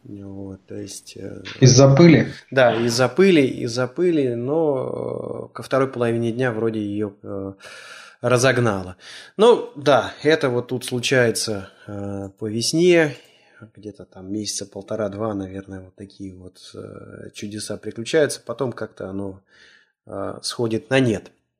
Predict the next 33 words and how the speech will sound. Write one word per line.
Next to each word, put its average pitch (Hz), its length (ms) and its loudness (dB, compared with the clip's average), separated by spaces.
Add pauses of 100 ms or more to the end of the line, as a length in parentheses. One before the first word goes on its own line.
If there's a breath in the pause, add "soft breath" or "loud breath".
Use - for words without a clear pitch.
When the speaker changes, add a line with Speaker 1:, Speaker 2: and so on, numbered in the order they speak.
(540)
Speaker 1:
Сходит 117 420 -4
на 120 100 -2
нет. 101 260 -6
А 143 80 0
вообще 160 300 2
уже, 147 420 2 (640 loud breath)
э, 50 640 -12 (520)
днем 120 580 0
откровенно 107 580 -4
жарко, 143 480 2
и 110 340 -4
даже 113 320 -4
как-то 110 300 -10
мы, 104 340 -6
э, 101 360 -10 (100)
начали 104 640 -8 (560)
в - 60 -20
свободное 104 400 -4
время 104 240 -2
на 101 120 -4
шортики - 440 0
переходить, 131 720 -4
э, 113 540 -4
со - 160 -10
штанишек. 123 600 -2
<laughs> - 80 -14
То - 60 -4
есть, - 240 -8
ну, 147 300 -6
в 117 100 -10
общем, 110 300 -10
лето, 135 340 -2
и, 131 320 0